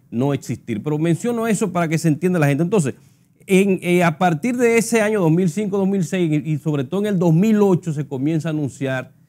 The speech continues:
el interés de Ucrania y de Georgia ser parte de la otan. Ya las expansiones se habían dado, los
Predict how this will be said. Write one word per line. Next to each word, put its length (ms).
el 200
interés 520
de 80
Ucrania 880
y 140
de 240
Georgia 580
ser 340
parte 680
de 220
la 140
otan. 440
Ya 220
las 120
expansiones 520
se 80
habían 280
dado, 560
los 280